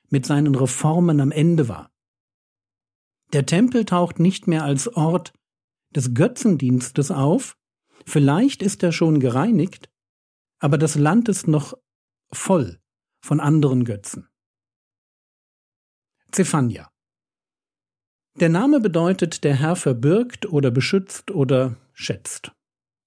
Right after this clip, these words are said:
Zephania eins, Vers eins. Das Wort des Herrn, das geschah zu Zephania, dem Sohn des Kushi, des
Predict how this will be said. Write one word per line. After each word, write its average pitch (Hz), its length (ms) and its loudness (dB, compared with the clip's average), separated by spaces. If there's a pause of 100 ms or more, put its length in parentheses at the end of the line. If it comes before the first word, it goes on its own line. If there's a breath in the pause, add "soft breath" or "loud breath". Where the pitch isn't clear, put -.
(160)
Zephania 214 500 0
eins, 160 300 0
Vers 160 300 -2
eins. 98 400 -12 (1900)
Das 139 220 0
Wort 240 400 0
des 156 180 0
Herrn, 190 400 2
das 156 260 -2
geschah 165 420 -2
zu 160 180 -4
Zephania, 190 720 0
dem 139 240 2
Sohn 151 340 2
des 139 240 -2
Kushi, 190 640 0 (880)
des 131 340 0